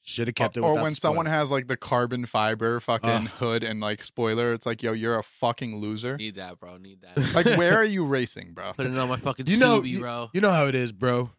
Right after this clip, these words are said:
Speaker 1: In Tokyo. <laughs>
Speaker 3: It's like, dude,
Speaker 1: When we drift.
Speaker 3: we're in Jersey.
Speaker 1: <laughs>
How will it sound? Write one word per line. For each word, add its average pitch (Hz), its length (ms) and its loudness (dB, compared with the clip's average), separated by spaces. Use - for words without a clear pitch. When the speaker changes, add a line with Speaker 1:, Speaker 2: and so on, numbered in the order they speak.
Speaker 1:
In 110 120 -20
Tokyo. 123 580 -4
<laughs> 196 40 2
Speaker 3:
It's 170 540 -2
like, 117 140 -6
dude, 117 180 -6
Speaker 1:
When 139 100 -2
we 143 100 2
drift. 131 460 -4
Speaker 3:
we're 123 140 -8
in 117 140 -8
Jersey. 113 400 -2
Speaker 1:
<laughs> 226 60 -4